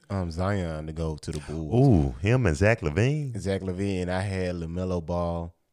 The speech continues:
Speaker 1: going to the Bulls the next year.
Speaker 2: Oh,
Speaker 1: And
Speaker 2: man.
Speaker 1: I said they were gonna be an elite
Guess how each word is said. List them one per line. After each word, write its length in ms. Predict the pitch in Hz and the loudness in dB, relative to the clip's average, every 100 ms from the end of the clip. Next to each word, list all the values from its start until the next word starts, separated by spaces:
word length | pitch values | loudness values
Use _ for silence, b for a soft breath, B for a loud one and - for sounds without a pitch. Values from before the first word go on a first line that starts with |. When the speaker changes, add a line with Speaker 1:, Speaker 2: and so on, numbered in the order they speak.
| b b b b _ _ _ - | b b b b _ _ _ -6
Speaker 1:
going 260 | 92 90 | -2 -2
to 120 | 87 90 | -4 -6
the 80 | |
Bulls 360 | 85 87 87 85 - | -6 -6 -4 -6 -8
the 80 | |
next 360 | 82 85 82 - | -8 -6 -8 -12
year. 120 | - | -2
Speaker 2:
Oh, 140 | 113 104 | 4 4
Speaker 1:
And 80 | 82 | 4
Speaker 2:
man. 240 | 90 90 80 | 2 2 0
Speaker 1:
I 20 | |
said 180 | 82 80 | -4 -6
they 120 | 92 | -4
were 100 | 92 | -4
gonna 220 | 87 90 | -6 -8
be 160 | 85 90 | -6 -10
an 160 | 80 - | -10 -14
elite 600 | 80 78 80 85 98 | -18 -16 -14 -14 -14